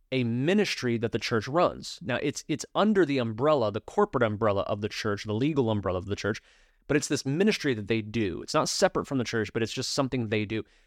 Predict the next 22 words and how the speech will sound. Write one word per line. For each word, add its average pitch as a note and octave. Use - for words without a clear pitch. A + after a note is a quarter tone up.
I C#3+
said, D#3
"Well, E3+
what G3
is C4
it?" -
He G2+
said, C3
"Well, D#3
it's E3
a D3+
food B3+
bank." G2
And, D3+
and D#3+
they D#3
feed C#3
hundreds G#3
of A2
people, F#2
even E3
thousands C3+